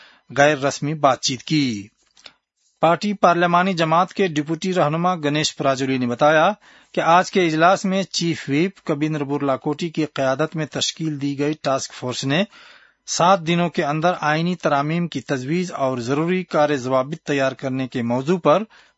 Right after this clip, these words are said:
بات چیت کی ہے۔ ان کے مطابق آئینی ترمیم میں ارکان پارلیمنٹ کے پارلیمانی وقار،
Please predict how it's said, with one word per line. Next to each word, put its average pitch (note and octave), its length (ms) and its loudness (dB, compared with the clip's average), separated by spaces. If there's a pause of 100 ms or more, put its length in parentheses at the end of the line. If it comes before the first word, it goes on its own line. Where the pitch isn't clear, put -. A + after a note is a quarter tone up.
(140)
بات B2+ 220 4
چیت - 240 -4
کی A#2 220 -4
ہے۔ A#2 400 2 (540)
ان E3+ 100 2
کے G3+ 120 2
مطابق G3 540 0
آئینی E3 340 0
ترمیم E3+ 420 0
میں G3+ 180 0
ارکان E3 480 -2
پارلیمنٹ D#3+ 580 -2
کے F3+ 260 -2
پارلیمانی D3 640 -2
وقار، D#3 480 4